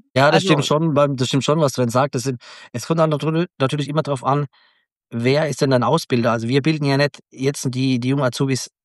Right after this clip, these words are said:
Speaker 1: aus, machen wir ja nicht mehr. Das machen ja die Marktleiter oder die Abteilungsleiter, die ja für sie zuständig sind. Wir haben ja auch den Herr Bellan, der sich um die Azubis, ähm, energisch kümmert, ähm, und der natürlich auch, ähm,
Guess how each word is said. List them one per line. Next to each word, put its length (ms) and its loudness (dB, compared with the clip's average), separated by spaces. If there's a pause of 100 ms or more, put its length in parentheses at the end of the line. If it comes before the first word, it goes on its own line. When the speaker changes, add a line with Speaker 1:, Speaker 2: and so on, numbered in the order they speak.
Speaker 1:
aus, 280 2
machen 180 2
wir 80 4
ja 60 2
nicht 100 -2
mehr. 80 0
Das 100 -6
machen 200 2
ja 80 4
die 100 0
Marktleiter 640 4
oder 160 2
die 160 -2
Abteilungsleiter, 560 0
die 120 -2
ja 100 4
für 180 -2
sie 160 -6
zuständig 460 -4
sind. 160 -4 (500)
Wir 80 0
haben 140 2
ja 80 4
auch 60 0
den 100 2
Herr 120 2
Bellan, 300 2
der 120 2
sich 200 -4
um 80 0
die 100 2
Azubis, 680 -2
ähm, 320 0
energisch 480 2
kümmert, 320 2 (500)
ähm, 440 4
und 340 0
der 140 4
natürlich 320 2
auch, 280 0
ähm, 460 2